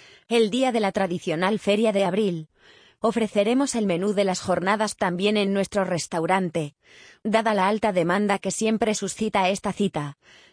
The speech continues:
y que este año se ha visto aumentada.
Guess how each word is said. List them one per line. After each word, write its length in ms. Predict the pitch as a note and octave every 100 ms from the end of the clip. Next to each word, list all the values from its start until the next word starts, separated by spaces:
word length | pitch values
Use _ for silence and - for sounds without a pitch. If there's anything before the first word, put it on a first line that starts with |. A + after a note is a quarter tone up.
| -
y 120 | A#3
que 220 | A3+ G#3+
este 280 | B3+ - A#3+
año 240 | G3+ G3+
se 200 | F#3+ G#3
ha 100 | F#3
visto 320 | G3 G#3+ -
aumentada. 760 | G3 F#3 F3 D#3+ E3 D3+ D3